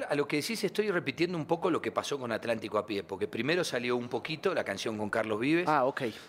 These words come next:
Speaker 2: ok.
Speaker 1: Eh, bueno, después también vino, vino la pandemia, bueno, salió Esa Mujer, también otra canción. Después salió Este Corazón con Fonseca y después salió Amanece y después salió el disco.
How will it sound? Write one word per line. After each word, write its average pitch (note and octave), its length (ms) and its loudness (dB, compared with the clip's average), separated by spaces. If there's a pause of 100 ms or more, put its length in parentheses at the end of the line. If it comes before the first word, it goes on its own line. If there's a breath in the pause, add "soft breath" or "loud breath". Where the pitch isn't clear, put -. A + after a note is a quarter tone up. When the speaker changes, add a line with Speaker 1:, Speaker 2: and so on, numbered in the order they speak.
(200)
Speaker 2:
ok. B2+ 80 4
Speaker 1:
Eh, G#2+ 800 4
bueno, A#2 180 4
después A#2+ 260 0
también A#2+ 600 -2
vino, A2 340 0
vino A2 220 0
la G#2 100 2
pandemia, A2+ 680 2
bueno, G#2 200 -2
salió A2+ 280 4
Esa B2 180 4
Mujer, B2 460 2
también A2 360 0
otra G#2+ 200 -2
canción. C3 580 0 (680 loud breath)
Después C3+ 440 6
salió A#2+ 460 -2
Este A#2+ 160 -2
Corazón C#3 580 4
con G2+ 200 -6
Fonseca C3 760 -2
y B2+ 120 -4
después - 760 0 (300)
salió B2+ 280 2
Amanece G3 600 2 (540 soft breath)
y A2+ 100 -6
después A2 320 4
salió G#2 220 -2
el F#2 80 -6
disco. - 300 -16